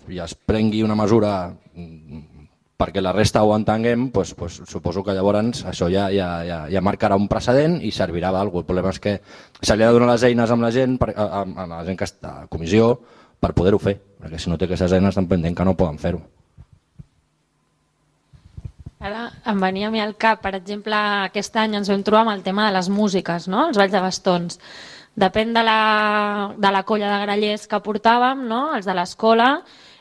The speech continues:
Speaker 2: eh, tenien la consigna que només podien tocar els tres balls que són del ball de bastons. Llavors, nosaltres, per exemple, teníem ba-, el, l'escola i només els hi deixaven tocar, ens van preguntar si nosaltres com a colla volíem que toquessin més, nosaltres vam dir que sí i van tocar més.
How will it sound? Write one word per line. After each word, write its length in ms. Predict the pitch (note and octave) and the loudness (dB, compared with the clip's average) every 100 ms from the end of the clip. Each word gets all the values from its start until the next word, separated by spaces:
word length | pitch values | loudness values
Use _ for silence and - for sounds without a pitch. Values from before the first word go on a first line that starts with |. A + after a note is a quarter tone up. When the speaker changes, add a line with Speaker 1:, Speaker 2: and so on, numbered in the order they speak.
| _ | _
Speaker 2:
eh, 320 | F3+ F#3 F3 | -4 0 0
tenien 340 | F3 F3+ F3+ F3+ | -2 -4 -2 -2
la 120 | F#3 | -2
consigna 460 | G3 G3 A3+ B3 A#3 | -2 -2 2 2 2
que 140 | F3+ F3 | 0 -4
només 320 | F3 F#3 - | -2 -2 2
podien 320 | G3+ G3 F#3+ | 4 4 4
tocar 380 | G3 F#3+ A3+ B3 | 0 2 4 4
els 140 | A#3+ - | 0 -6
tres 300 | F#3 F#3+ F#3 | -8 -6 -2
balls 320 | F#3+ A3 - | -2 -2 -8
que 100 | F#3+ | -12
són 220 | F#3 F3+ | -10 -4
del 160 | F3+ F#3 | -2 -2
ball 100 | F#3 | -2
de 80 | F3 | -2
bastons. 640 | E3+ - E3 D3+ D3+ - - _ - - - - - _ _ - | -4 -2 -2 0 -6 -12 -18 _ -20 -20 -20 -20 -20 _ _ 0
Llavors, 560 | G3+ G3+ G3+ F3 - - A3 | 2 4 4 0 -10 -6 0
nosaltres, 380 | G#3 G#3+ A3 - | 2 0 -2 -4
per 80 | |
exemple, 240 | G3+ A3+ A3+ | -4 -2 0
teníem 380 | F3+ F#3 F#3 F#3 | 0 0 0 0
ba-, 140 | F#3 F#3+ | 0 -2
el, 100 | F3+ F#3 F3+ F3+ E3+ | -6 -6 -6 -6 -2
l'escola 460 | F#3+ - G#3 A3 D4+ A4+ | -2 2 4 6 4 0
i 300 | G#3 G3 F3 E3+ | -4 -6 -8 -10
només 240 | G#3 F#3 F3 | -8 -6 -4
els 140 | F#3 | -2
hi 80 | G3+ | -2
deixaven 320 | G3 - G3+ | -2 -2 -4
tocar, 240 | G3+ G#3 C#4+ | -2 2 2
ens 140 | D4+ | 2
van 100 | A3 | -2
preguntar 380 | G3+ G3 G3 F#3 | 2 2 4 0
si 80 | - F#3 | 0 -2
nosaltres 340 | F3+ F#3 G3 | -2 -2 -2
com 160 | - G3 | 2 2
a 80 | F#3+ | 4
colla 260 | G3+ G3 F3 | 4 6 4
volíem 320 | E3+ F3 F3 | 0 -2 0
que 140 | F3+ | -2
toquessin 400 | F3+ F#3+ F#3+ G3 | -2 -4 -6 -6
més, 220 | A#3 E4+ B3 | -4 -2 2
nosaltres 320 | F#3 F3+ F3+ | 4 4 2
vam 160 | F#3+ F#3 | 0 2
dir 80 | |
que 80 | F#3 | 0
sí 160 | - C#4+ | 2 2
i 80 | G3 | 4
van 220 | F#3+ F3+ | 2 0
tocar 220 | F3+ F3 | 0 0
més. 380 | D#3+ D3+ D#3+ - | -2 -6 -8 -14